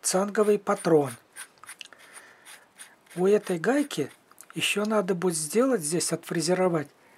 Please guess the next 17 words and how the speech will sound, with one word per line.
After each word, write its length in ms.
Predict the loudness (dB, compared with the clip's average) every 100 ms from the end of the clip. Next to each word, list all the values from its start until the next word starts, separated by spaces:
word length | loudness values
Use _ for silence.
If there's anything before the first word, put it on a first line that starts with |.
| -14
шестигранник 960 | -8 -8 -4 0 4 6 6 6 2 0 -2 -10 -14 -18 -20 -4
вот 240 | -2 0
под 220 | 0 0
такой 360 | 2 2 6 6
ключ, 460 | 6 4 4 -2 -10 -10
чтобы 420 | -4 0 2 2 0 -6 -2 0
затягивать 960 | 4 6 6 8 8 6 4 2 -2 -4
эту 360 | -2 0 2 0 -2 -20 0
гайку. 500 | 4 4 2 -4 -14 -18 -20 -20 _ -4
А 340 | 2 4 4 -2 -14 -18 -4
у 220 | 0 2
цангового 560 | 2 0 0 6 6 8
патрона 640 | 4 4 6 6 4 -4 -12 -16 -8
надо 340 | -2 0 2 2
будет 240 | 2 2
здесь 360 | 2 6 6 4
сделать 520 | 0 0 0 -2